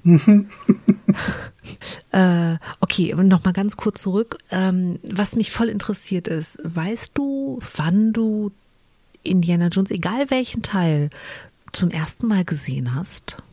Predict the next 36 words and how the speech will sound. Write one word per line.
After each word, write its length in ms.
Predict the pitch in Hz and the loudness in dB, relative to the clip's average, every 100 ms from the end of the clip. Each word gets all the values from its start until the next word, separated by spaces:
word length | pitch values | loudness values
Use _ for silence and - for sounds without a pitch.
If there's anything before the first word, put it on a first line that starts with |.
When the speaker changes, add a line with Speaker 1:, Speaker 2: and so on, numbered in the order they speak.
| - - - - - - | -20 -20 -20 -20 -20 -12
Speaker 1:
Boah, 480 | - - - - - | -8 -4 -2 -2 -4
ich 160 | - - | -8 -8
glaube, 340 | 190 165 202 | -4 -2 0
da 160 | 233 190 | 4 4
war 200 | 175 165 | 2 -2
ich, 400 | 160 - - - _ _ _ _ _ _ _ - | -6 -10 -12 -16 _ _ _ _ _ _ _ -4
ja, 120 | 165 | -4
auch 80 | 240 | -2
so 120 | - | -2
sieben 340 | 143 170 202 165 | 0 0 2 2
oder 180 | 131 | 2
acht. 300 | 151 196 - _ _ _ _ _ _ _ _ - - - - | 0 -4 -8 _ _ _ _ _ _ _ _ -20 -16 -16 -14
Speaker 2:
Was 200 | - - | -8 -4
hat 160 | 240 - | -2 -2
das 220 | - - | -2 -2
mit 180 | 180 - | -2 0
dir 80 | |
gemacht? 640 | 160 147 180 - - - - _ _ _ _ _ _ _ - | -2 0 -2 -4 -12 -12 -14 _ _ _ _ _ _ _ -8
Speaker 1:
Ich 160 | 135 | -4
fand 160 | - 139 | 2 4
das 100 | 135 | 2
total 200 | - 135 | 2 0
spannend. 540 | 135 196 208 143 131 - - | 2 4 4 4 0 -14 -6
Allerdings 540 | 160 151 156 147 - _ _ _ _ _ _ _ - | 0 4 4 2 -10 _ _ _ _ _ _ _ -8
hab 200 | 156 156 | -4 -2
ich, 140 | 151 | -4
ich 80 | - | -6
weiß 120 | 117 | -2
nicht, 120 | 135 139 | 0 2
welchen 180 | 127 | 0
Film 160 | 139 143 | 0 0
ich 60 | 131 | 0
davon 220 | 131 127 | -2 -2
gesehen 240 | 123 170 | 2 2
habe 100 | |
als 80 | 135 | 2